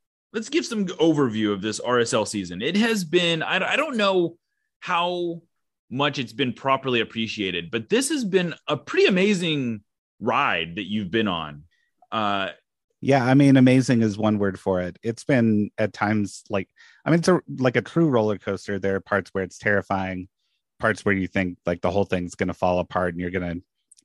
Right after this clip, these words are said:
Speaker 2: plummet to your doom. Uh, and then at the end, like, we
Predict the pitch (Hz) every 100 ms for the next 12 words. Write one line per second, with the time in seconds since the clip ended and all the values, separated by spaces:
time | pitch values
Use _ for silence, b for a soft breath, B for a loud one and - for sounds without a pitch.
0 | - 117 104 98 - 98 90 90 87 87
1 | 90 - _ _ _ _ _ _ _ -
2 | 113 117 135 156 160 160 147 151 175 185
3 | 151 - 139 127 123 113 120